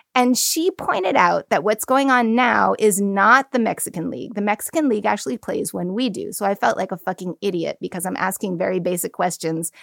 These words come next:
And the Mexican League is huge. It's all over Mexico, a large country.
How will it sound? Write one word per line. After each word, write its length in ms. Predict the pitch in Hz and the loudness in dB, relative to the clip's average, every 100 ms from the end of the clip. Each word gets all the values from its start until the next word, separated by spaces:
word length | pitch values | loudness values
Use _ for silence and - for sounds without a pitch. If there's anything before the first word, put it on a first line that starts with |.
| - _ | -20 _
And 140 | 214 208 | 2 4
the 40 | |
Mexican 460 | 240 311 - 233 220 | 4 2 0 0 0
League 180 | 185 202 | 0 -2
is 220 | 208 - | -2 -4
huge. 380 | 349 466 - 190 | 0 0 0 -4
It's 140 | - - | -6 -10
all 360 | 147 156 185 202 | -2 2 4 6
over 240 | 233 262 | 4 4
Mexico, 400 | 277 285 - 208 156 | 2 0 -2 -4 -2
a 60 | |
large 440 | 156 165 214 220 - | -2 4 4 2 0
country. 460 | 269 269 202 196 | 0 2 0 -2